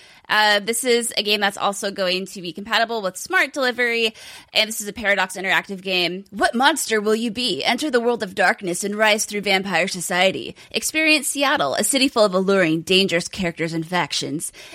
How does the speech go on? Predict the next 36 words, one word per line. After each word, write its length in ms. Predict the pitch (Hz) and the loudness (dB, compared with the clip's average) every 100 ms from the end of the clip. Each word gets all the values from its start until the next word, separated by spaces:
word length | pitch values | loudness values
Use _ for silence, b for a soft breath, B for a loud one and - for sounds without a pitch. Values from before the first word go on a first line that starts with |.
| B | B
In 120 | 285 | 0
the 100 | 311 | 0
sequel 300 | - 311 302 | 0 -2 -2
to 80 | 262 | -4
the 80 | |
cult 280 | 247 - 294 | -6 -2 -2
classic, 440 | - 240 320 170 - | 0 0 0 -4 -6
your 80 | |
choices, 500 | - - 339 320 311 | -6 0 0 0 -4
plots, 380 | - - 262 254 - | -4 0 0 0 -2
and 160 | 359 - | -4 -4
schemes 420 | - 403 427 415 | -8 -6 -6 -6
will 100 | 226 | -6
change 440 | - 226 247 262 | -6 -4 -2 0
the 100 | - | -2
balance 460 | 220 - - 180 220 | -2 -2 0 0 2
of 240 | 202 233 | 2 2
power. 800 | - - 151 160 147 139 135 127 - B B B | -4 -2 0 2 2 0 -2 -4 -8 B B B
Yeah, 220 | - 233 196 | -2 0 2
like, 180 | 214 | 0
the, 120 | 208 214 | -2 -4
the 180 | 208 | -4
dudes 580 | 220 220 240 262 233 - _ _ - 208 _ | -6 -4 -2 -4 -6 -12 _ _ -20 -20 _
with 140 | 180 220 | -4 2
all 140 | 196 | 2
the, 120 | 202 | 2
the, 220 | 190 208 233 | -2 0 0
I 60 | |
mean, 160 | 240 214 | 0 2
all 100 | 277 | 2
those 160 | 294 | 0
characters 360 | - 269 262 208 | 0 0 0 -4
were 80 | 202 | -4
missing 240 | 202 208 | -4 -2
their 100 | 165 | 0
eyelids, 560 | 147 160 117 151 - | 2 2 0 -4 -6